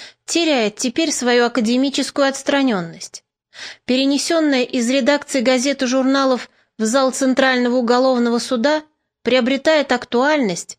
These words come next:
жизненность. Между литературой и жизнью, как выясняется, дистанция куда более короткая, чем всегда считал Оскар Уальд. Теперь он, увы, убеждается в этом на собственном опыте.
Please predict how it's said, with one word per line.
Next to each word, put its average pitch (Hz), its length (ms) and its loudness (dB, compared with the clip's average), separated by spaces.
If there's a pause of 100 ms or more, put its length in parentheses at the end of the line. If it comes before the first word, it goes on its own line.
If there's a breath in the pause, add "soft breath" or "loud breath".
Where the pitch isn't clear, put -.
(220)
жизненность. 190 880 -4 (720 loud breath)
Между 247 320 0
литературой 269 680 0
и 262 40 0
жизнью, 254 460 0
как 214 220 -2
выясняется, 220 840 -2 (220)
дистанция 277 640 -2
куда 277 300 2
более 294 320 0
короткая, 254 720 0 (260)
чем 233 200 0
всегда 226 380 0
считал 233 480 0
Оскар 240 300 -2
Уальд. 226 320 0 (840 loud breath)
Теперь 311 420 0
он, 214 340 0
увы, 202 400 0 (240)
убеждается 269 760 0
в 247 60 0
этом 285 260 0
на 214 120 0
собственном 254 640 -2
опыте. - 460 -8